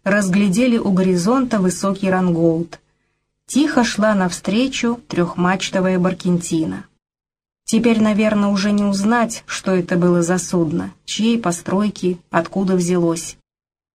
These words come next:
Не исключено, что это именно тот парусник, который в прошлом году поджидал пароход с царской семьёй на тот случай,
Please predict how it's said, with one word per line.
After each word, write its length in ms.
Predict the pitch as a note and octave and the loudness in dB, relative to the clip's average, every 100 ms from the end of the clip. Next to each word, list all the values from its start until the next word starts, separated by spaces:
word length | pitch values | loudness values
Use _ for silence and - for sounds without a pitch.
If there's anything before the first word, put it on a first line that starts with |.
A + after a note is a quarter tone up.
| _ | _
Не 240 | - A3 B3 | 0 4 4
исключено, 640 | A#3 A#3+ A#3+ C4 C4+ D4+ | 2 0 2 2 2 2
что 200 | D4 A#3 | 0 0
это 200 | A#3 A#3 | 0 0
именно 480 | A#3+ A3 A3 G#3+ A3 | 0 2 2 2 0
тот 320 | A3 G3 E3+ | 0 -2 -2
парусник, 680 | - B3+ C4+ F3+ E3+ D#3+ - _ _ _ | 0 2 2 0 -2 -4 -6 _ _ _
который 340 | - A3+ D4 B3+ | -2 2 4 2
в 100 | - | 0
прошлом 480 | G#3+ B3+ - G#3 F3+ | 0 0 0 0 2
году 460 | F3 E3 A3+ C4+ - _ | 0 2 0 0 -6 _
поджидал 560 | - F#3+ F3 G3+ C4 C#4 | 0 0 2 2 2 2
пароход 480 | A#3 G#3 F#3+ C4 B3+ | 2 0 0 -2 -2
с 40 | |
царской 500 | - A#3 A3 G#3+ A3 | -2 0 0 -2 -4
семьёй 680 | G#3 - G#3+ G3 F3+ E3 D#3 - | -2 -2 0 2 2 0 -2 -4
на 140 | F3+ | -2
тот 220 | F3 F3 D#3+ | 0 -2 -2
случай, 580 | G3 A#3 A#3+ - E3+ | -2 0 0 0 -2